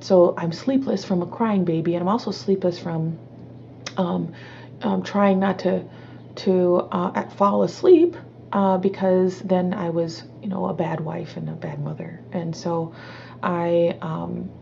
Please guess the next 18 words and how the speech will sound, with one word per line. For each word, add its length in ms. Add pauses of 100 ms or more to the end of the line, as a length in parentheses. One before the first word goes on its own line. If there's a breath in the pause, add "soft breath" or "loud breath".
(340)
I 40
was 140
exhausted. 520 (580)
And 120
there 160
I 60
am 340
at 160
two 140
months 260
old, 280
rocking 360
my 100
little 220
baby, 460 (640 loud breath)
and 180
she's 260
screaming. 640